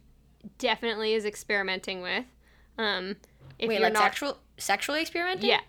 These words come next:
Speaker 1: yeah. If you're
Speaker 2: Taylor
Speaker 1: not
Speaker 2: Swift is experimenting with a female.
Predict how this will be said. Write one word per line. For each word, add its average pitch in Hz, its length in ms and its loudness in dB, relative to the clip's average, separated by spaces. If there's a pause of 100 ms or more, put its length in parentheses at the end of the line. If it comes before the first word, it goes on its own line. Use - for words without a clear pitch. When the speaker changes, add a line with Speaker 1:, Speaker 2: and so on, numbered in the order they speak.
(220)
Speaker 1:
yeah. - 240 -2 (460)
If 254 180 0
you're 247 120 4
Speaker 2:
Taylor 254 200 8
Speaker 1:
not 247 160 8
Speaker 2:
Swift 294 380 0 (260)
is 240 100 4
experimenting 254 580 2
with 226 120 2
a - 40 -4
female. 190 500 -2